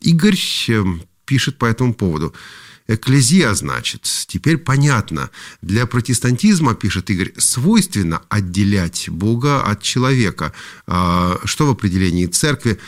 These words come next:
что в причастии, которого у них нет. Вместо причастия к Богу от слова «часть» есть что угодно. Евхаристия, благодарение, воспоминание. Откуда же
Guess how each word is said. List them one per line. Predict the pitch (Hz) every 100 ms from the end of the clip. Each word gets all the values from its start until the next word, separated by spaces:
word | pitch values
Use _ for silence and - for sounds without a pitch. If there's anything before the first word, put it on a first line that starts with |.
| -
что | - - 151 139
в |
причастии, | - 110 - - 117 101 - 98 98
которого | 90 - 92 90
у |
них | 92 95 -
нет. | 85 87 101 92 - - - -
Вместо | 71 71 127 - 120
причастия | - 90 - 143 131 - 131 120 107 - _
к | - 85
Богу | 82 95 87 - 82 - - -
от | 85
слова | - 95 95
«часть» | - - 92 85 - - - -
есть | 95 104 127 -
что | - - 131
угодно. | 127 113 107 101 80 71 - - - -
Евхаристия, | 90 - 85 110 117 - 117 101 90 69
благодарение, | 71 87 85 87 82 98 113 104 92 85
воспоминание. | 80 71 95 - 92 95 82 67 67 67 64 - - - -
Откуда | - - 135 123
же | 95 101 95